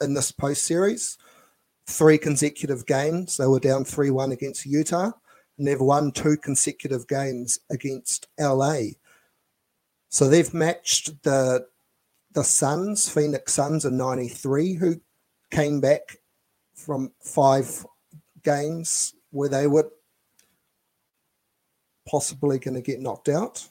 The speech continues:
and they won five consecutive games. In nineteen ninety-four, Denver Nuggets won six. So if this Nuggets team wins tomorrow, they match that nineteen ninety-four Nuggets team who won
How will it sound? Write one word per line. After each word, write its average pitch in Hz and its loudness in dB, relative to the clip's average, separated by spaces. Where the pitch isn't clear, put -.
and 135 -8
they 127 0
won 131 -2
five 131 -4
consecutive 131 -6
games. 156 -2
In 143 2
nineteen 147 2
ninety-four, 135 2
Denver 139 0
Nuggets 127 -2
won 139 0
six. - -4
So 139 0
if - -6
this - 0
Nuggets 135 -2
team 135 -8
wins 131 -6
tomorrow, 139 2
they 135 2
match - -2
that 131 -4
nineteen 135 -2
ninety-four 127 -2
Nuggets 120 -4
team 123 -10
who 117 -4
won 117 -6